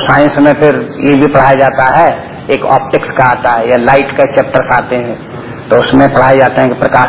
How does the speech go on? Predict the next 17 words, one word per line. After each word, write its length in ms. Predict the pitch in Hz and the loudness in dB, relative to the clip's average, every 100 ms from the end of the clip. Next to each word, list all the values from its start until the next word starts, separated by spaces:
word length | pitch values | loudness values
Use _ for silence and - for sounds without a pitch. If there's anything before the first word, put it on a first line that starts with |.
| - | 0
क्या 120 | 131 | 2
है, 100 | 127 | 2
प्रकाश 300 | - 127 127 139 | 0 0 0 -2
की 60 | |
किरणें 400 | 127 127 123 131 | -2 0 0 0
कैसे 240 | 127 127 139 | 0 -2 -2
सीधी 320 | - 123 135 | 0 2 2
चलती 320 | 131 123 131 | 2 0 2
हैं, 160 | 127 127 | 2 4
उनका 420 | 127 131 127 - - - - | 4 4 2 -2 -8 -14 -2
रिफ्लेक्शन, 760 | 131 139 127 139 135 - 139 131 | 0 0 2 0 0 0 2 2
रिफ्रैक्शन 600 | 135 127 135 - - 143 | 0 0 -2 -2 0 2
वगैरह 280 | 131 131 135 | 4 2 2
कैसे 320 | 139 127 131 | 0 0 0
होता 280 | 127 123 127 | 0 2 2
है, 220 | 131 135 | 2 2
इमेज 220 | 147 156 | 2 2